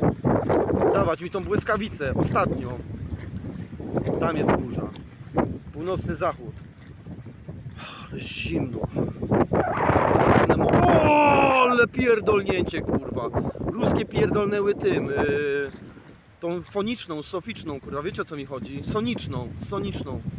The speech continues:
O, ale tutaj.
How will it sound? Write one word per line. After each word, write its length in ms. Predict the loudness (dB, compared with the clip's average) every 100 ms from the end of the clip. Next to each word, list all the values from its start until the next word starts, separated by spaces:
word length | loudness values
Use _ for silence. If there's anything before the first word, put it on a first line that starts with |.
| -8 -2 2 2 0 0 0 0 0 0 2
O, 220 | 2 6 6 6 6 6
ale 300 | 6 6 4
tutaj. 460 | 4 4 4 4